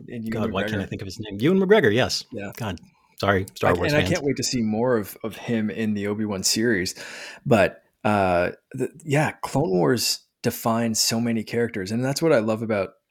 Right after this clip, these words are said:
Speaker 1: that. And, and people often dismiss it as, like, "Oh, it's just a cartoon, it's for kids." But it's like,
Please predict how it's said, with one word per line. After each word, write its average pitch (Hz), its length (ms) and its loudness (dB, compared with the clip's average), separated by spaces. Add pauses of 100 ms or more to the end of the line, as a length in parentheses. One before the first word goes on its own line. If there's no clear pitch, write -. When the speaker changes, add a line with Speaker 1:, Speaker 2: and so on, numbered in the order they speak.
(220)
Speaker 1:
that. 101 280 0
And, 120 180 -2
and 135 200 -4
people 147 320 2
often 113 360 0
dismiss 113 420 0
it 107 120 -2
as, 92 420 -2 (760)
like, 113 200 -4
"Oh, 160 120 4
it's 135 140 0
just - 140 0
a 127 40 0
cartoon, 127 380 0
it's 117 120 -2
for 107 120 -8
kids." 143 280 4
But 110 100 -2
it's 110 120 -2
like, 107 220 0